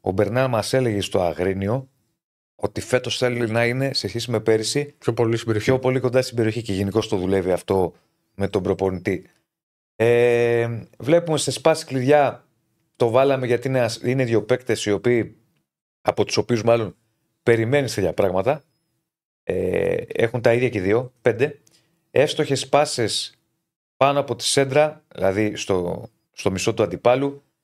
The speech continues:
Speaker 1: περισσότερες ο Μπερνάρ, ε, λιγότερες ο, ε, Τσούμπερ, τριάντα τρία είναι αυτό, τριάντα τρία ενενήντα τρία. Μας τα έχεις βάλει και, Στέφανε, να πάμε στον οφθαλμία.
Speaker 2: Στον οφθαλμία, εγώ είμαι για οφθαλμία τώρα.
Speaker 1: Ναι.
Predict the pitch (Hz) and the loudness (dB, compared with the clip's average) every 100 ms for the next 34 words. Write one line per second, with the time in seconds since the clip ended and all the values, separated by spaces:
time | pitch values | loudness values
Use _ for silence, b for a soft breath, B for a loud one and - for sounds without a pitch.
0 | _ _ _ 110 104 - 120 113 117 101 | _ _ _ -2 0 0 0 -2 0 0
1 | 98 123 127 127 _ _ _ _ _ 92 | 0 2 0 -2 _ _ _ _ _ -4
2 | 92 98 107 120 117 117 - - _ 113 | 0 2 2 2 0 0 -4 -12 _ 2
3 | 117 120 - _ - 85 - 117 117 113 | 2 -2 -12 _ -10 -8 -4 0 0 0
4 | - 98 98 95 104 113 117 117 92 95 | -4 -2 0 0 2 0 0 -2 0 0
5 | 92 101 107 101 92 90 101 90 92 101 | 0 0 -2 0 -2 0 0 0 -2 -4
6 | 117 110 123 101 - 117 120 107 104 b | -6 -2 -4 -4 -6 -4 -2 -4 -6 b
7 | _ _ - 113 117 120 113 104 92 92 | _ _ -4 -2 0 -2 -4 -4 -2 -2
8 | 104 113 98 110 107 123 98 131 131 117 | 0 0 0 0 0 0 2 2 2 0
9 | 113 110 123 92 90 82 98 113 | 0 0 0 -2 -4 -4 0 0